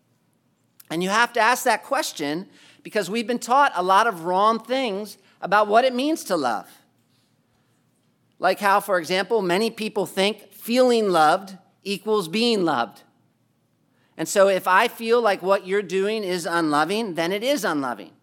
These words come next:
And yet that's just not true. Because Jesus is the most loving person who ever existed. And yet there are lots of people who think what Jesus says and what Jesus does is unloving.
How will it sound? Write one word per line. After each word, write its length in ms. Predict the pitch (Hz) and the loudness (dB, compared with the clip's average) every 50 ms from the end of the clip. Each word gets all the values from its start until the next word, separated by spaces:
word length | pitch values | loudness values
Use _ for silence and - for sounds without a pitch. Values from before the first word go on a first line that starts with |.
| _ _ _ _ _ _ _ _ _ _ _ _ _ _ _ _ _ _ _ _ _ | _ _ _ _ _ _ _ _ _ _ _ _ _ _ _ _ _ _ _ _ _
And 120 | - 175 214 | -6 -4 -2
yet 140 | 226 226 226 | -2 0 0
that's 260 | 240 240 240 - - | -2 -2 -2 -4 -6
just 180 | 262 240 - | -6 -4 -2
not 160 | 269 262 247 - | 0 0 0 0
true. 400 | - 277 285 294 302 233 143 - - _ _ _ _ _ _ _ _ _ _ _ _ _ _ _ _ _ _ _ _ _ _ _ _ _ _ _ _ - | 0 0 0 0 0 -2 -4 -8 -12 _ _ _ _ _ _ _ _ _ _ _ _ _ _ _ _ _ _ _ _ _ _ _ _ _ _ _ _ -8
Because 240 | 185 190 214 185 | -2 -2 -2 -2
Jesus 400 | - - 226 240 226 240 254 - | -2 -2 -2 -2 -2 -2 -4 -4
is 140 | 262 247 - | -4 -6 -4
the 100 | - 226 | -4 -2
most 320 | 214 220 240 226 233 180 190 | 0 2 2 0 0 -2 -2
loving 420 | 196 208 220 214 254 240 233 233 | 0 0 0 0 -2 -4 -4 -4
person 520 | - 226 240 240 240 - 254 247 240 240 | -2 0 0 0 0 0 -4 -4 -2 -4
who 200 | 233 208 226 220 | -4 -2 0 2
ever 240 | 226 240 220 233 247 | 2 2 4 2 0
existed. 640 | 233 202 156 220 277 320 - - 190 160 147 147 - - - - - | 0 0 -4 -6 -6 -6 -6 -6 -4 -4 -4 -4 -8 -16 -20 -18 -8
And 120 | - 190 202 | -4 -2 -2
yet 140 | 220 220 226 | -2 0 2
there 120 | 226 208 | 2 4
are 80 | 196 190 | 4 4
lots 260 | 190 196 233 240 - | 4 2 2 2 -2
of 80 | 269 - | -8 -8
people 320 | 214 196 175 - 226 202 | -8 -10 -4 -2 -2 -2
who 120 | 180 220 190 | -2 -2 -6
think 400 | - - 208 220 220 220 - _ _ _ _ _ | -6 -4 -4 -4 -4 -6 -12 _ _ _ _ _
what 260 | - 143 175 202 190 | -2 2 2 2 2
Jesus 340 | - 220 226 214 196 190 - | 0 -4 -4 -4 -4 -6 -6
says 460 | - - 160 160 160 175 185 196 - - | -6 -4 -2 0 0 -2 -2 -4 -8 -10
and 240 | - 139 143 156 | -6 -4 -2 0
what 220 | 175 190 196 190 - | 0 0 0 -2 -4
Jesus 340 | - 180 180 156 170 143 - | -8 -6 -6 -6 -6 -8 -6
does 500 | - 147 135 139 156 170 165 - - - _ _ _ _ _ - | -2 0 0 2 0 0 -2 -8 -14 -18 _ _ _ _ _ -6
is 200 | 160 185 170 175 | -4 -2 0 2
unloving. 560 | 208 202 208 208 214 240 208 160 110 98 98 | 2 2 4 4 2 2 0 -2 -8 -10 -12